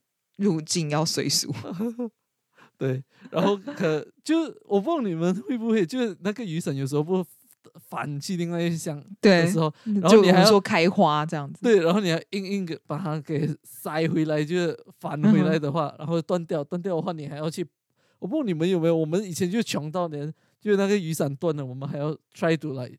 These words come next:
Speaker 2: 修复它，然后就要给它，
Speaker 1: Oh my God。
Speaker 2: 或者是可能它整个里面它只断了一个嘛，然后你就觉得很浪费，
Speaker 1: 嗯。
Speaker 2: 你又要继续用啊，
Speaker 1: 嗯。
Speaker 2: 然后第二次它又给你飞多一次，你就，啊，完蛋了，就把它丢掉了，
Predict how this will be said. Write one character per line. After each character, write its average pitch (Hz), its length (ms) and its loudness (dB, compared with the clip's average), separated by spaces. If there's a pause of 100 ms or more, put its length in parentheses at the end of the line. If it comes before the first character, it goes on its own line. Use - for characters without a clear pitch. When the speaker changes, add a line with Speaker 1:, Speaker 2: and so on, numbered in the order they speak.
Speaker 2:
修 160 400 -2
复 160 260 -6
它， 139 260 -6 (400)
然 156 120 -6
后 180 140 -2
就 185 160 -4
要 175 140 2
给 254 140 2
它， 185 160 4
Speaker 1:
Oh 147 80 -6
my 180 60 -8 (300)
God。 277 140 -2
Speaker 2:
或 233 60 0
者 190 160 2
是 226 200 -2
可 196 180 0
能 190 100 2
它 214 140 -2
整 143 380 -10
个 240 140 -6
里 156 100 -6
面 165 140 -6
它 190 80 -4
只 143 140 -10
断 185 200 -4
了 147 120 -8
一 175 100 -16
个 151 180 -8
嘛， 120 200 -14
然 143 80 -10
后 160 80 -6
你 180 140 -8
就 151 60 -2
觉 156 120 -6
得 147 80 -2
很 196 100 0
浪 180 280 2
费， 165 60 2
Speaker 1:
嗯。 147 40 -4
Speaker 2:
你 143 80 -4
又 143 100 -2
要 151 80 0
继 170 220 -8
续 147 160 -4
用 147 160 -6
啊， 190 60 -4
Speaker 1:
嗯。 175 60 -8 (300)
Speaker 2:
然 165 80 -6
后 175 60 0
第 170 220 -12
二 185 80 -2
次 170 180 -6
它 160 120 -4
又 151 60 -4
给 156 140 -8
你 147 60 -4
飞 160 260 -10
多 156 140 -6
一 156 60 -4
次， 165 100 -10
你 139 180 -10
就， 139 120 -16
啊， 151 140 -14 (140)
完 147 160 -8
蛋 143 160 -8
了， 131 100 -12
就 156 160 -10
把 135 120 -4
它 135 60 -6
丢 143 160 -10
掉 135 200 -8
了， - 160 -14